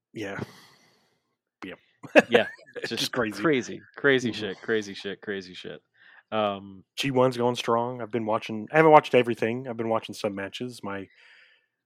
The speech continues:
Speaker 1: Zack Sabre Junior, I think, is probably my wrestler of the G one. He's, like, every match he has is just so captivating. But he's really good in tournaments.
Speaker 2: Yes, he
Speaker 1: So,
Speaker 2: is.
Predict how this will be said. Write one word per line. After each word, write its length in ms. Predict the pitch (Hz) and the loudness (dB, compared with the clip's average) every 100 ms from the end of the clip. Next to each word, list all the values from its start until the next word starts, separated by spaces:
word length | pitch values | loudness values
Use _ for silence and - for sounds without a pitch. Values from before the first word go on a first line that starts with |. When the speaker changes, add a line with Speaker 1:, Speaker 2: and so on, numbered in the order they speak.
| _ | _
Speaker 1:
Zack 200 | - 135 | 0 4
Sabre 200 | - 135 | 6 4
Junior, 320 | 117 131 127 | 4 2 2
I 60 | 123 | 0
think, 200 | 131 117 | -2 -4
is 80 | 113 | -2
probably 280 | - 113 110 | 0 2 0
my 260 | 107 104 | -2 -2
wrestler 460 | 101 101 104 104 101 | -4 -6 -6 -6 -8
of 80 | 98 | -8
the 80 | |
G 180 | 92 98 | -8 -8
one. 220 | 98 101 | -6 -8
He's, 260 | 107 104 - 92 | -8 -10 -12 -16
like, 180 | 82 - | -12 -8
every 220 | 101 101 | -6 -6
match 240 | 98 92 | -6 -8
he 120 | 101 | -10
has 260 | 90 90 82 | -10 -12 -14
is 100 | 82 | -16
just 260 | - 87 - _ | -16 -16 -20 _
so 240 | - 90 | -12 -10
captivating. 640 | - 98 90 85 82 85 90 _ _ _ | -10 -10 -10 -12 -16 -18 -20 _ _ _
But 100 | 139 | 0
he's 140 | 202 147 | 2 6
really 220 | 156 135 | 4 6
good 160 | 123 | 2
in 60 | 107 | 0
tournaments. 580 | - 110 123 123 - - _ _ _ _ _ - | -2 -4 -4 -6 -12 -20 _ _ _ _ _ -6
Speaker 2:
Yes, 240 | 113 92 | -6 -4
he 100 | 107 | -8
Speaker 1:
So, 80 | - | -10
Speaker 2:
is. 200 | - | -16